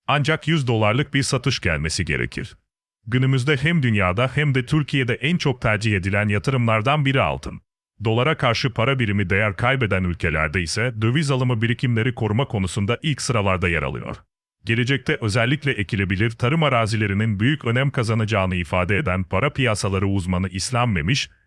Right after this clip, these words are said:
T G R T haber ekranlarında çarpıcı açıklamalar yaptı. Ekilebilir alanlar genelinde çok önemli olmaya devam edecek.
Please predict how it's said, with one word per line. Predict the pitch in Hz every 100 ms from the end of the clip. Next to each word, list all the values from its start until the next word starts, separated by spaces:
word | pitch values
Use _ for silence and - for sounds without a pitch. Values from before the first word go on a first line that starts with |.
| -
T | 139
G | 139 147
R | 143
T | 131 160
haber | 143 143
ekranlarında | 147 - 127 120 120 117 135
çarpıcı | - 120 113 131
açıklamalar | 131 - - 117 107 92
yaptı. | 76 58 - - 57 _ _ _ -
Ekilebilir | 117 127 117 120 165
alanlar | 110 98 92 95
genelinde | 104 95 92 95 95 117
çok | - 143
önemli | 131 127 123
olmaya | 131 104 101 127
devam | 120 110 87
edecek. | 69 67 62 58